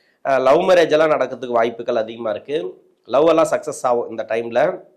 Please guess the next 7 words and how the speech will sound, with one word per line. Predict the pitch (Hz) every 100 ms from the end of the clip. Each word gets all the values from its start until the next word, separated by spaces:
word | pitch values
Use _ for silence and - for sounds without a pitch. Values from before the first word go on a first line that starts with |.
| _ _ _ _ _ _ _ _ _ _ _ -
திருமணத்துல | 185 214 202 185 170
இருக்கக்கூடிய | - 156 156 156
நெருக்கடிகளும் | 143 156 156 151 147 151 123
மாறும். | 117 107 - -
கணவன் | 135 147 143
மனைவிக்குள்ள | 139 139 135 127
இல்ல | 123 127